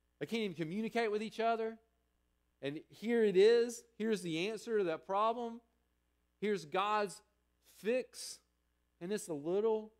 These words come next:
bitty baby. Probably crying. Needed his diaper changed. A little,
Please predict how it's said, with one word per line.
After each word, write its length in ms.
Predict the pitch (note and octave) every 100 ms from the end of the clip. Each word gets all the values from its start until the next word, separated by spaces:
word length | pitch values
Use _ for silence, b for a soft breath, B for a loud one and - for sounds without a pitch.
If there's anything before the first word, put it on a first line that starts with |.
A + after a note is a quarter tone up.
| _ _ A#2+
bitty 420 | F3 F#3+ G3+ G#3 _ _ A#2+
baby. 420 | C#3+ F3+ G3 G3+ - _ _ _ _ _ _ _ _ _ _ _ _ _ _ _ _ _ _ _ _ _ _ _ _ _ _ _ _ _ _ _ _ _
Probably 200 | - D#3
crying. 480 | C#3+ D#3+ D#3+ E3+ F3 E3+ _ _ _ _ _ _ _ _ _ _ _ B2
Needed 200 | D3 D3+
his 120 | C3+
diaper 300 | D3+ D#3+ E3
changed. 560 | - E3+ E3 E3 E3 - _ _ _ _ _ _ -
A 40 |
little, 280 | D#3+ D3+ C#3+